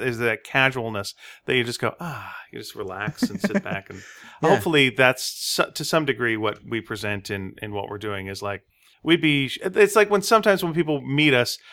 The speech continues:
Speaker 1: at a convention or outside of the building here, uh, please don't stalk us.
Speaker 2: <laughs>
Speaker 1: Uh,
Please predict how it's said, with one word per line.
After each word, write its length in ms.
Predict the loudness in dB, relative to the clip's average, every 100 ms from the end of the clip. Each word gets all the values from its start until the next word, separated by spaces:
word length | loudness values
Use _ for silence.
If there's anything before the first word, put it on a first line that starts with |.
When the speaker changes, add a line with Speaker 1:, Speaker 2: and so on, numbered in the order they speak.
| -2
Speaker 1:
at 140 | 2 2
a 40 |
convention 640 | 0 2 2 4 0 0
or 340 | 2 0 0 0
outside 540 | 2 4 4 4 6 4
of 140 | 0
the 260 | 2 2 2
building 360 | 2 2 0 -2
here, 300 | 0 0 0
uh, 140 | -2
please 240 | 0 -2 -2
don't 220 | -4 -6 _ -10
stalk 340 | -4 -4 -6
us. 140 | -12 -8
Speaker 2:
<laughs> 260 | -6 -4 4
Speaker 1:
Uh, 640 | 8 10 10 10 6